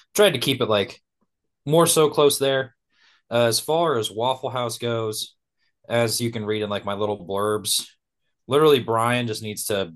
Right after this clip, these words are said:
beat On Good this week and extend by a point. I mean, even, like, as long as Brian finishes ahead of On Good, he can't come in last.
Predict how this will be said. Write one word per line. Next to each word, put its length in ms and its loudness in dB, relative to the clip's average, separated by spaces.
beat 260 -8
On 220 -2
Good 320 -2
this 200 0
week 380 -2
and 160 -4
extend 600 -2
by 160 0
a 300 -4
point. 520 -6
I 20 -6
mean, 140 -2
even, 380 2
like, 280 -4
as 120 -4
long 160 2
as 100 0
Brian 420 -2
finishes 320 -6
ahead 180 -2
of 100 -2
On 180 -4
Good, 160 -2
he 140 -8
can't 400 -6
come 180 -8
in 80 -12
last. 540 -12